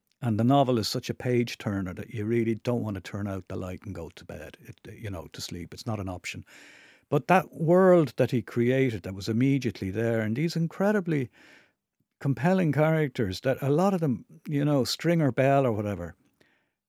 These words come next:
you realise that they were, it's somehow or other forced into their roles by geography and by,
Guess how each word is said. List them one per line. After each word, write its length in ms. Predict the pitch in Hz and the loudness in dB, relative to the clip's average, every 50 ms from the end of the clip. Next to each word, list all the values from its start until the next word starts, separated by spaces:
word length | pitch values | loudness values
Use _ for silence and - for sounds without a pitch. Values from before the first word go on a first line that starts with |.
| _ _ _ _ _ _ _ 392 392 381 339 | _ _ _ _ _ _ _ _ -20 -16 -14
you 300 | 254 247 226 151 156 170 | -8 -2 0 2 2 2
realise 540 | 175 180 196 180 170 156 156 151 143 127 - | 2 2 2 0 0 -2 -4 -6 -6 -8 -10
that 180 | - 123 - | -12 -12 -10
they 80 | 131 131 | -10 -10
were, 240 | 139 147 127 - _ _ _ _ _ _ _ _ _ _ _ _ _ _ _ _ - | -10 -10 -12 -12 _ _ _ _ _ _ _ _ _ _ _ _ _ _ _ _ -20
it's 280 | - - - 160 - - | -18 -10 -8 -6 -4 -2
somehow 300 | 180 170 165 175 175 170 | 0 2 2 2 4 4
or 160 | 165 156 156 | 2 2 2
other 180 | 160 135 131 117 | 2 2 0 -4
forced 720 | - - - - - 160 156 160 156 147 - - - 143 | -4 -8 -8 0 2 4 4 4 4 2 0 -2 0 0
into 220 | 127 123 - 123 | 0 0 0 0
their 220 | 113 131 120 120 117 | 0 2 2 4 4
roles 640 | 113 120 127 131 135 127 120 117 107 104 101 - | 4 4 6 6 6 4 2 2 0 -2 -6 -10
by 500 | - - 107 107 107 107 107 101 101 - _ _ _ _ | -8 -6 -6 -4 -4 -4 -6 -6 -8 -10 _ _ _ _
geography 880 | - - 120 120 113 110 107 95 92 85 85 - - - 76 76 - _ _ - | -6 -2 -2 0 0 -2 -4 -6 -8 -14 -16 -16 -18 -20 -20 -20 -20 _ _ -12
and 220 | 104 98 90 87 | -10 -10 -10 -8
by, 380 | 87 104 98 92 90 87 85 | -6 -6 -6 -6 -6 -8 -10